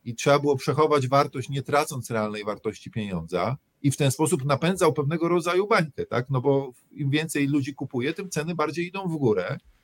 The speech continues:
To teraz ten, ten fundamenty dla tego tłumu się odwróciły. Więc te wszystkie rynki paradoksalnie niezwiązane z rynkiem stóp procentowych w Stanach, one się teraz znalazły pod potencjalną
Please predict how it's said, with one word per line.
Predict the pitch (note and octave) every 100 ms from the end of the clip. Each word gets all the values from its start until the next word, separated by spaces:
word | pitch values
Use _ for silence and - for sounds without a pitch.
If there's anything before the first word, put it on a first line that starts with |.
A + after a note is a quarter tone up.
| _ _
To | C#3
teraz | D3+ F#3+ F#3
ten, | - D#3+
ten | D#3 C#3+
fundamenty | C3+ D3+ D3 D#3 A3 G3+
dla | D3 C#3+
tego | C#3+ D3
tłumu | C#3 B2+
się | C3+ D3
odwróciły. | C#3+ F3+ - E3 F#2+ - _ _ _ _ _ _ _ _
Więc | C3 C3
te | C#3+
wszystkie | - G#3 - F#3
rynki | E3 G#3+ - D3 C#3 _
paradoksalnie | - D3 D#3 D#3+ - F3 F3+
niezwiązane | E3 E3 D#3 F3 D#3+ F#3+ G3
z | D#3+
rynkiem | F#3+ F#3+ F3+
stóp | - G#3+
procentowych | D#3 C3+ G2 F2+ E2+ -
w | -
Stanach, | E2+ F2+ A#2
one | C#3 F3
się | F#3+ C#3
teraz | E3 F3
znalazły | D3 D#3+ B2 G#2+ B2 F#3 - _ _ _ -
pod | D3+ D#3
potencjalną | F3+ F3+ E3 D#3+ C3+ C3 D3 G3+